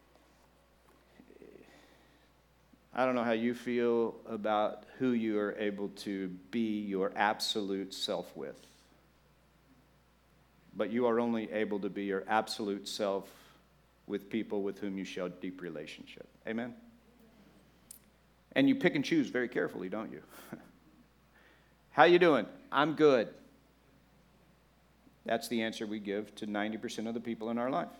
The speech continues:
because that's all they need to know. Amen? 'Cause you, you have people like this. "How you doing?" "Well,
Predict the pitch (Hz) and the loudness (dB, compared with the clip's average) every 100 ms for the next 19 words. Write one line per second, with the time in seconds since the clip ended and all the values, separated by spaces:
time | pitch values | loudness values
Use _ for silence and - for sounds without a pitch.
0 | - 107 120 101 - 110 110 110 110 113 | -14 -2 -2 -2 -2 0 2 2 2 2
1 | 117 117 120 131 92 - - - _ _ | 0 -4 -4 -4 -4 -10 -20 -20 _ _
2 | - - - - - _ - - 120 120 | -20 -20 -20 -20 -20 _ -20 -8 0 0
3 | 127 156 - - - - - - - - | 0 -4 -12 -20 -20 -20 -20 -20 -20 -20
4 | - - - _ - _ _ - - - | -20 -20 -20 _ -20 _ _ -20 -20 -20
5 | _ _ _ _ _ - 139 123 170 160 | _ _ _ _ _ 0 2 6 6 6
6 | 143 160 175 190 151 117 113 107 131 139 | 6 8 10 10 6 4 4 4 2 6
7 | 143 147 170 165 117 143 175 156 110 - | 6 8 6 6 10 12 12 12 12 4